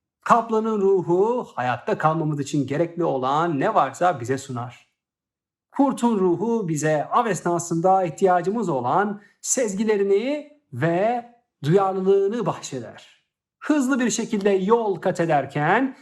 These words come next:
iz sürebiliriz ve bununla birlikte normal seyahat hızında ilerlerken sessizliğimizi koruyabiliriz. Gizliliğimizi koruyabiliriz.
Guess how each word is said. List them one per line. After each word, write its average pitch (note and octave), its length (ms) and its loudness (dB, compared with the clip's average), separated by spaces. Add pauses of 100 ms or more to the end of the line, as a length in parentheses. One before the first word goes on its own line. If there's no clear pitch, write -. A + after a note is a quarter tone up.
(160)
iz B3+ 260 0
sürebiliriz F3 1000 -2 (320)
ve F3+ 500 0
bununla F#3+ 360 2
birlikte C#3 760 -2 (440)
normal C4+ 720 2
seyahat G3 520 2
hızında D3+ 380 -2
ilerlerken G3 840 0 (120)
sessizliğimizi E3 1120 -2
koruyabiliriz. C#3 840 -8 (540)
Gizliliğimizi C3+ 840 -2
koruyabiliriz. B2 760 -6